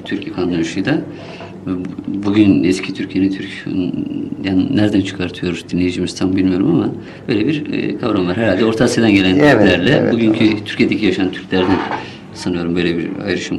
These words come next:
Speaker 1: koyarak söylüyor. Eski Türk ve yeni Türk kimliği de nasıl örtüşüyor?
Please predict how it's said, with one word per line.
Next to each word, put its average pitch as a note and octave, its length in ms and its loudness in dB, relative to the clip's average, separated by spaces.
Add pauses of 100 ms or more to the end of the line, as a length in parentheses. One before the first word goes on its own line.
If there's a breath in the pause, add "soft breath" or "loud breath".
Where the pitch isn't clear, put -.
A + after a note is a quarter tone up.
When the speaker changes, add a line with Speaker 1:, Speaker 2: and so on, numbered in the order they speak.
Speaker 1:
koyarak F#2 240 -4
söylüyor. F2+ 300 -4
Eski F#2+ 380 -6
Türk - 240 -12
ve F#2 60 -4
yeni F2 220 -2
Türk - 180 -10 (1700 loud breath)
kimliği G#2 360 6
de G#2 200 4
nasıl G#2 380 2
örtüşüyor? G#2+ 360 2